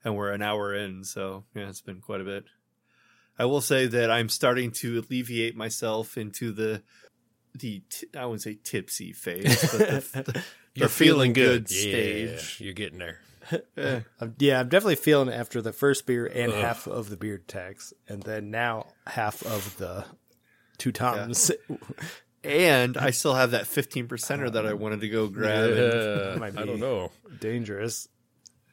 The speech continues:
Speaker 2: Maybe stick
Speaker 1: Yeah.
Speaker 2: to the porter.
Speaker 1: Oh, yeah, the chocolate cake. Yeah, I might do that one too.
Speaker 2: Actually,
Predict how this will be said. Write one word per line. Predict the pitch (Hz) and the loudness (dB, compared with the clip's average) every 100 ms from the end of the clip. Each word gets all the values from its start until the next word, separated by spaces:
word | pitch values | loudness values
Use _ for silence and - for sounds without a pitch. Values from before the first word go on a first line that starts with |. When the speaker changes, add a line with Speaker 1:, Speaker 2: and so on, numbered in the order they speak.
| _ _ _ _ _ - | _ _ _ _ _ -12
Speaker 2:
Maybe | 113 | -8
stick | 107 127 | -6 -6
Speaker 1:
Yeah. | - | -6
Speaker 2:
to | |
the | 107 | -12
porter. | - 117 101 101 - - - _ _ _ _ _ - | -8 -8 -8 -12 -18 -20 -20 _ _ _ _ _ -4
Speaker 1:
Oh, | 120 104 107 | -2 -2 -2
yeah, | 101 | -4
the | 95 | -4
chocolate | 95 120 107 120 - | -8 -6 -6 -6 -10
cake. | 107 107 - | -12 -10 -12
Yeah, | 113 | -12
I | |
might | 117 120 123 | -12 -12 -12
do | 120 | -10
that | 120 | -10
one | 120 117 | -8 -10
too. | - 123 - - - _ _ _ _ _ _ _ _ _ _ - - | -10 -12 -12 -20 -20 _ _ _ _ _ _ _ _ _ _ -18 -4
Speaker 2:
Actually, | 127 147 180 156 - | -2 0 2 2 0